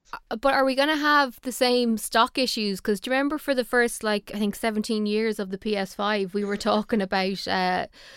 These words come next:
stock shortages and all the rest. Like, are people, if they want a P S five and they don't really care about the size of it and all the rest, are they better off availing of the cheaper price of the P S five disc drive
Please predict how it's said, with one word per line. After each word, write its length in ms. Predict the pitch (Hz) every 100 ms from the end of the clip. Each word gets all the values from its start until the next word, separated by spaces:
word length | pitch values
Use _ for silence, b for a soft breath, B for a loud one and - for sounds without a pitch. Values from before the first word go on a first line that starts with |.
| B B B
stock 380 | - - 233 220
shortages 560 | - 226 220 - 214 202
and 100 | 208
all 140 | 196
the 80 | 196
rest. 300 | 214 208 -
Like, 120 | 208
are 80 | 208
people, 440 | 262 285 285 262
if 100 | 226
they 140 | - 226
want 260 | 240 254
a 40 | 254
P 140 | 247
S 160 | 214 -
five 360 | 208 202 190
and 100 | -
they 60 | 196
don't 160 | 214 -
really 160 | 160
care 480 | 220 - 214 214 214
about 280 | 190 202 190
the 80 | 185
size 340 | 196 196 196
of 60 | 190
it 40 |
and 80 | 160
all 140 | 196
the 80 | 202
rest, 320 | 196 185 - - B B B
are 80 | -
they 100 | 202
better 300 | 196 240 277
off 220 | 247 247
availing 440 | 226 214 214 240 226
of 300 | 202 196 -
the 220 | 202 185
cheaper 340 | - 226 202
price 380 | 196 202 202 196
of 220 | - 196
the 80 | 190
P 120 | 208
S 140 | 202 185
five 280 | 196 196 185
disc 460 | 190 190 - -
drive 460 | 214 202 190 185